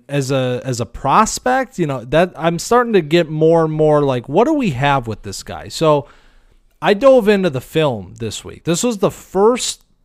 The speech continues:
moment of the season now, and it's gonna get progressively more and more as we go, where I, I sit down and I actually watch some game tape about this player and say, "Okay, what does he look like?" And I wa-, I went back to watch the Florida tape. Obviously, I watched the Bama,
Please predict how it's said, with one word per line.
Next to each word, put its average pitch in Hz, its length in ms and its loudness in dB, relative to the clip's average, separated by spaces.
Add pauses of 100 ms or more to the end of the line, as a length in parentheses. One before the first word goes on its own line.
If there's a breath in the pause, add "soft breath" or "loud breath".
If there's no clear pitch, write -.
(260)
moment 147 760 0
of 131 180 -8
the 123 80 -6
season 135 540 -2
now, 110 400 -4
and 120 120 -4
it's - 160 -12
gonna 143 200 -4
get 127 220 -6
progressively 143 680 -2
more 143 280 0
and 147 80 -2
more 135 260 -2
as 117 160 -4
we 117 100 -8
go, 110 240 -4
where 117 200 -2
I, 120 320 -4
I 120 140 -12
sit 185 500 -4
down 131 520 0 (360 soft breath)
and 127 140 -8
I 123 80 -8 (100)
actually 143 680 -2
watch 110 500 -4
some 101 240 -10
game 107 300 -10
tape 95 380 -14 (480 soft breath)
about 113 420 -6
this 110 180 -8
player 104 480 -6
and 98 160 -12
say, 104 240 -8
"Okay, 101 240 -10
what 110 220 -6
does 139 160 -2
he 131 100 -4
look 104 260 -8
like?" 92 200 -12
And 101 100 -10
I - 20 -8
wa-, 117 200 -2
I 131 80 -4
went 156 240 2
back 165 240 2
to 156 80 -4
watch 131 320 0
the 104 80 -16
Florida 160 340 0
tape. 147 460 -2
Obviously, 120 360 -6
I 113 40 -4
watched 110 460 -8
the - 60 -16
Bama, 107 380 -8